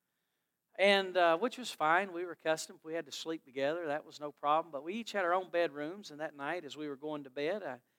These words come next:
looked at Dwight, and I said, "Well," I said, "I think I'm gonna go to bed." And he looked at me, and he said, "Well," he said, "I think I'm gonna take a shower, and then I'll go to bed." I said, "All right, we'll see you in the morning." Well, anyway, he headed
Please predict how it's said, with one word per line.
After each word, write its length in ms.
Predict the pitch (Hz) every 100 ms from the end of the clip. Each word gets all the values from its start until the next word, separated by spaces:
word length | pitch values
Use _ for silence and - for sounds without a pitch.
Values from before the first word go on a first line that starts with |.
| _ _
looked 220 | 170 170
at 80 | 147
Dwight, 420 | 135 135 147 196
and 100 | 143
I 40 | 139
said, 220 | - 143
"Well," 220 | 156 190
I 100 | 165
said, 200 | 151 160
"I 80 | 165
think 240 | 170 170
I'm 100 | 165
gonna 140 | 165 160
go 160 | 170
to 60 | 170
bed." 320 | 160 226 180
And 100 | 123
he 60 | 139
looked 240 | 143 147
at 100 | 143
me, 260 | 135 147 185
and 100 | 151
he 100 | 151
said, 220 | - 147
"Well," 240 | 151 202 185
he 80 |
said, 160 | - 170
"I 80 | 190
think 200 | 247 -
I'm 140 | 208
gonna 140 | 190 -
take 140 | 190
a 60 | -
shower, 560 | - 165 156 131 156 - _ _ _ _
and 160 | 151 185
then 140 | 220
I'll 180 | 202 180
go 180 | 175 202
to 80 | 190
bed." 320 | 214 185 123
I 100 | 156
said, 200 | - 160
"All 200 | 180 185
right, 240 | 147 156
we'll 140 | 131 156
see 220 | - 170
you 100 | 170
in 60 |
the 60 | 170
morning." 400 | 139 127 127 139
Well, 140 | 156
anyway, 340 | 233 190 156 156
he 280 | 220 277 -
headed 320 | 196 135 135